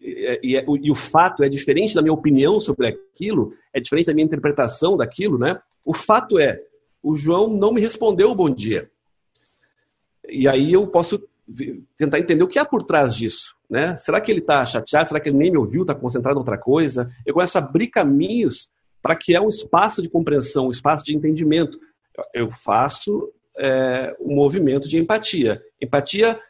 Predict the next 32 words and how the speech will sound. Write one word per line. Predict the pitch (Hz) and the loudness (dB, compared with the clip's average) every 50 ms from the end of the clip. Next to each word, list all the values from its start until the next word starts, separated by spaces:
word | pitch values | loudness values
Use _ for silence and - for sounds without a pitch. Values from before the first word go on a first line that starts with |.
| _ _ _ | _ _ _
nada | 151 165 180 | 0 0 2
mais | 180 165 143 135 | 2 2 2 2
é | 160 | 0
do | 160 | -2
que | - 180 | -2 -10
criar | - - - 180 165 165 180 196 | -10 -4 -2 2 4 4 4 2
espaço | 196 - - - - - 151 160 156 - - - | 0 -2 -4 -4 0 2 2 2 2 -4 -8 -8
pra | - 151 | -8 -6
compreensão, | - 160 156 - 160 160 160 156 - - 131 120 | -4 -4 -4 -2 -2 -2 -2 -2 -2 -2 -2 -2
pro | 120 123 | 0 -2
entendimento | 123 120 135 139 131 139 127 131 131 127 | -2 0 0 0 0 2 0 0 0 0
mútuo. | 151 139 147 147 143 - - 104 95 - - _ _ _ _ _ _ | 0 2 4 4 2 2 -4 -8 -10 -10 -14 _ _ _ _ _ _
Empatia | - 135 135 135 139 123 127 - - 190 208 220 208 - - | -2 -2 2 2 0 0 2 -2 -4 0 2 2 2 2 2
é | 143 135 131 | 0 2 2
eu | 131 143 156 165 | 2 2 2 2
me | 160 151 | 0 -2
conectar | - - 156 151 170 147 - - - 160 165 190 - | 0 0 2 2 2 0 -2 -4 0 2 2 2 2
profundamente | - - 170 165 - 165 165 151 143 127 131 151 180 180 - | 0 -4 -4 -4 0 0 2 2 4 2 2 0 0 -2 -4
com | - - 175 | -2 0 2
o | 190 185 170 | 2 4 6
outro, | 151 311 330 370 - - - 262 254 285 294 285 - | 6 6 6 4 2 -2 -4 -2 -2 -2 -2 -4 -10
né? | - - 127 165 208 - - _ _ _ _ _ _ | -4 -2 0 0 0 -4 -8 _ _ _ _ _ _
E | - - 160 | -4 0 2
a | 151 | 2
autenticidade | 151 160 - 160 165 - 185 160 147 151 165 156 151 | 2 2 0 -2 -4 -4 0 2 4 4 4 2 0
é | 156 | -2
eu | 165 | -2
me | 170 151 | -2 -2
conectar | - 147 151 143 - 143 | -2 -2 -4 -2 -2 -4
profundamente | 143 151 147 147 139 131 139 135 | -2 -2 -2 0 0 0 0 0
comigo | - 147 139 143 160 | 0 0 2 2 2
mesmo. | 147 113 107 90 - | 2 2 2 0 -2